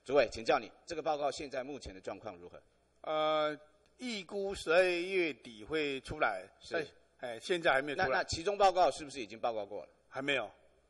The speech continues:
Speaker 1: 没有其中报告？
Speaker 2: 呃，还没有看到。
Speaker 1: 中间的中啊。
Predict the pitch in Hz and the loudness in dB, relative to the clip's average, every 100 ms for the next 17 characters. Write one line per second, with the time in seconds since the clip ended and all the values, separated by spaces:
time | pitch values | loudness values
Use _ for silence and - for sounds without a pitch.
0 | _ 151 165 214 - 123 131 127 107 82 | _ -10 -2 -2 -2 -4 -2 -2 -2 -6
1 | - _ _ _ _ - 151 151 147 147 | -12 _ _ _ _ -4 0 2 2 0
2 | 143 147 202 190 185 180 180 160 151 143 | 0 0 2 0 2 8 10 10 10 6
3 | 175 156 165 139 | 4 0 -2 -4